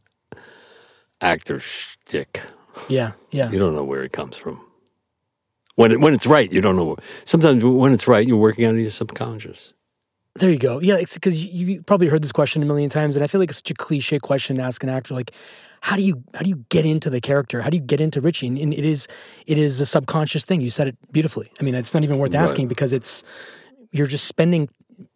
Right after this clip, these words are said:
Speaker 1: I hate the getting into
Speaker 2: Yeah.
Speaker 1: when people say that.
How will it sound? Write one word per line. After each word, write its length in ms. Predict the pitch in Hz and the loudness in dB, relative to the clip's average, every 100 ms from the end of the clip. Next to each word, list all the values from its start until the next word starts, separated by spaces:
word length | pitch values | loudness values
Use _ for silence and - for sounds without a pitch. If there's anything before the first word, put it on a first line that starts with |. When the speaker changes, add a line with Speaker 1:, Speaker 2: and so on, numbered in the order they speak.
| _ _ - | _ _ -2
Speaker 1:
I 160 | 87 | 0
hate 240 | 87 123 110 | 4 4 4
the 80 | 95 | 2
getting 340 | 107 98 92 | 4 4 4
into 460 | 90 87 - 69 - _ _ - | 2 -2 -6 -10 -12 _ _ 4
Speaker 2:
Yeah. 180 | 165 160 | 4 4
Speaker 1:
when 120 | - | -2
people 240 | 90 85 | -4 -6
say 260 | - 95 82 | -4 -4 -4
that. 300 | 78 71 | -6 -8